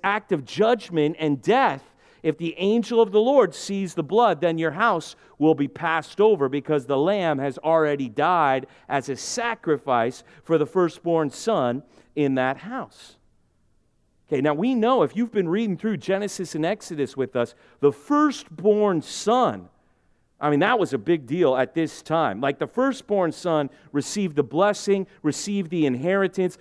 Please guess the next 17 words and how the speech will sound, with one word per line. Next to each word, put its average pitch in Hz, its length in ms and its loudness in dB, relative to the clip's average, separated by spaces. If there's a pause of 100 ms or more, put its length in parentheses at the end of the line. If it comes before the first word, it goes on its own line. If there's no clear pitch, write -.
(140)
Like, 156 160 0
that's 233 220 -4
pretty 226 260 0
much 165 260 0
what 160 220 2
a 135 160 4 (220)
big 220 200 -2
part 208 300 4
of 139 100 2
life 165 360 -2
was 160 320 2
at 127 160 -8
this 196 200 0
time 180 360 -4
on 151 160 2
planet 165 380 -4
Earth, 180 200 2